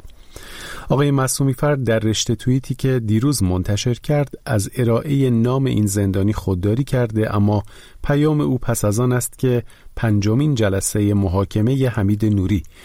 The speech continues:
فرد متهم به مشارکت در اعدام‌های سال شصت و هفت که در سوئد زندانی است، هفته گذشته در استکهلم برگزار شد. سفیر جمهوری اسلامی در سوئد گفته است که دولت ایران در این پرونده به آنچه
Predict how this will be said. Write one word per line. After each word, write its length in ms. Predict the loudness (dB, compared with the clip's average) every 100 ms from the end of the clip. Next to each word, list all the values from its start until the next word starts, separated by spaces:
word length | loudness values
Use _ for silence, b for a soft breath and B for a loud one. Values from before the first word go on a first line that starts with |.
| B B
فرد 320 | -4 0 0 0
متهم 540 | 0 0 0 0 0
به 80 | 2
مشارکت 720 | 0 0 0 -2 -2 -2 0
در 200 | 0 0
اعدام‌های 580 | 0 2 2 2 2 0
سال 300 | 0 0 0
شصت 360 | 0 -2 0
و 60 | 2
هفت 220 | 0 0
که 100 | -2
در 180 | 0 0
سوئد 360 | 0 0 0 0
زندانی 400 | 0 2 2 2
است، 180 | 0 -10 B B B -4
هفته 300 | -2 0 0
گذشته 520 | 0 0 0 -2 -2 0
در 200 | 0 0
استکهلم 680 | -2 -4 -2 0 2 2
برگزار 520 | 2 -2 0 0 2 0
شد. 240 | -2 -6 -10 -20 -20 B B B B B
سفیر 380 | -2 0 0
جمهوری 360 | 0 0 0 0
اسلامی 320 | 0 0 0
در 120 | 2
سوئد 300 | 0 0 -2
گفته 260 | -2 -2 0
است 220 | -2 -2
که 200 | 0 0
دولت 500 | 0 0 2 2 2
ایران 280 | 0 2 2
در 120 | 2
این 140 | 2 2
پرونده 520 | 0 0 2 2 2
به 80 | 0
آنچه 440 | 0 0 0 -2